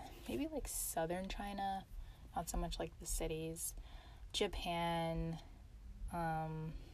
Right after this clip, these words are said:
or you could even, like, you know, Vietnam, Thailand. I just, I'm really interested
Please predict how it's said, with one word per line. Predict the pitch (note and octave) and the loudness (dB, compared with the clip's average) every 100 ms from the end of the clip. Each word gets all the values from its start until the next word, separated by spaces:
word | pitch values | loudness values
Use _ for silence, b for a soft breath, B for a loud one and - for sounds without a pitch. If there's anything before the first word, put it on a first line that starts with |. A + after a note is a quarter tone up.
| B B B - - - - - - - | B B B -14 -14 -14 -14 -14 -14 -4
or | - G#3 | 2 4
you | G#3+ G#3+ | 4 2
could | G#3 | 2
even, | G3 F#3+ F#3 F#3 F3+ F3 - - | 2 2 2 2 2 0 -2 -4
like, | E3+ | -2
you | F3 | 0
know, | E3 D#3 D#3 D#3+ | 0 0 -2 -2
Vietnam, | E3+ F#3+ - - D#3+ D#3+ D#3+ D#3+ | -2 -4 -2 0 2 4 2 0
Thailand. | - E3 D#3+ D#3+ D#3+ D#3+ E3 B B B B B B B B - - - | 0 0 2 2 0 -2 -6 B B B B B B B B -16 -16 -10
I | F3+ F3 F#3 F#3 | -4 0 2 0
just, | G3 G3 - | 0 0 0
I'm | G3 | 0
really | G3 G3+ | 4 4
interested | - F#3+ - F3+ - F3+ F3 E3+ E3+ | 4 2 0 0 2 4 6 4 2